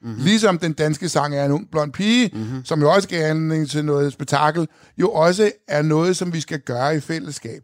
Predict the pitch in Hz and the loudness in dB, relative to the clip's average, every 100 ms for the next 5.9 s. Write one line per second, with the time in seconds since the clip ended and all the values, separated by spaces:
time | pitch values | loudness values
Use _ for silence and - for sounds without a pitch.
0 | - 98 117 - _ 180 175 220 226 214 | -18 -16 -16 -18 _ 2 2 4 4 6
1 | 202 196 - 208 254 - 262 240 240 226 | 4 4 2 4 4 2 -6 -2 -2 0
2 | 214 214 - 185 170 160 180 208 226 226 | -2 -2 0 2 2 2 0 2 2 -2
3 | 185 165 190 175 185 175 247 165 170 - | -2 -4 -8 -2 0 0 -2 0 2 2
4 | 151 143 127 117 113 _ _ _ _ - | -4 -6 -10 -10 -14 _ _ _ _ 0
5 | 160 208 214 202 208 185 165 185 175 | 4 4 4 2 0 -2 -4 -4 -4